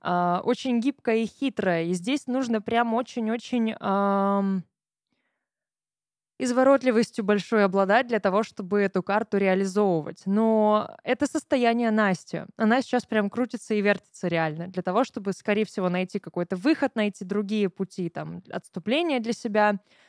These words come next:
Ам, здесь нужен план "Б", план "В" и на каждую букву алфавита дальше.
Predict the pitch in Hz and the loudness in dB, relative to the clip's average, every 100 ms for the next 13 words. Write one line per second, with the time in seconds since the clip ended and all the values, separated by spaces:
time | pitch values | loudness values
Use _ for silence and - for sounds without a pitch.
0 | - - 190 185 185 185 185 185 185 190 | -12 -4 0 2 0 0 -2 -4 -8 -12
1 | _ _ _ _ - 214 349 - 254 294 | _ _ _ _ -6 0 0 2 -2 0
2 | 262 214 - 220 202 190 247 349 233 196 | 0 0 0 2 2 2 2 2 0 -2
3 | 190 214 294 240 190 226 226 196 190 202 | 0 0 0 0 2 2 2 0 -2 -2
4 | 220 208 185 185 175 160 160 - | -2 -2 -4 -4 -4 -4 -6 -16